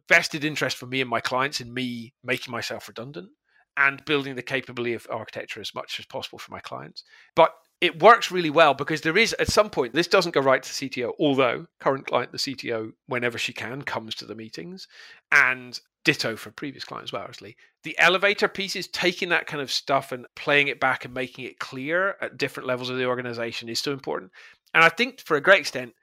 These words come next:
this gives you the context and the detail and the confidence in the support of the people who are doing it. When you're higher up the architect elevator, you're frequently asked to be very categorical about things. And if you're like,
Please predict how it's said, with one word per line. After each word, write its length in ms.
this 160
gives 360
you 120
the 240
context 640
and 120
the 80
detail 480
and 160
the 60
confidence 540
in 120
the 80
support 640
of 80
the 100
people 360
who 180
are 200
doing 280
it. 220
When 140
you're 180
higher 300
up 100
the 100
architect 400
elevator, 480
you're 120
frequently 360
asked 220
to 40
be 100
very 300
categorical 640
about 240
things. 440
And 140
if 120
you're 140
like, 320